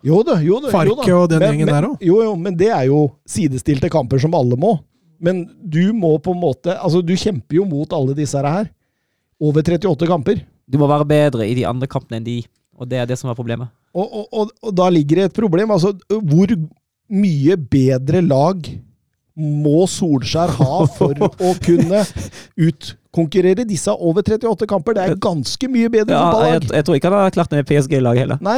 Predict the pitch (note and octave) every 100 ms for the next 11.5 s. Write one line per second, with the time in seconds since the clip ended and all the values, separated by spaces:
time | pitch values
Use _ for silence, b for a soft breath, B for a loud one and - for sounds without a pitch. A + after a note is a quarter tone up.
0 | C4+ A3 B3+ B3 G#3 A3 A#3 A3+ A3+ A3+
1 | A3 A3 A3 G#3+ G#3+ G#3 G#3 A3 A3 G#3+
2 | A3 - _ _ _ _ _ - G3+ A3
3 | - _ _ _ _ - C#3+ E3+ F#3+ D#3
4 | D#3 G#3 E3 G3 G#3+ _ _ _ _ G3+
5 | F3 F3 E3 D#3+ D#3+ C#3 - _ _ _
6 | _ _ F3 A#3 F#3+ G#3 E3 G3 A3 E3
7 | F3 E3+ E3 G#3+ A3+ C3 - C#3 F#3 F#4
8 | F4+ - b b b b b G3 F#3+ C3
9 | C#3+ - G4 - F#3+ F#3+ G3+ G#3+ A3+ F3+
10 | - A3+ F3 D#3+ - D3+ E3+ F3+ - -
11 | - E3 D3 - D#3+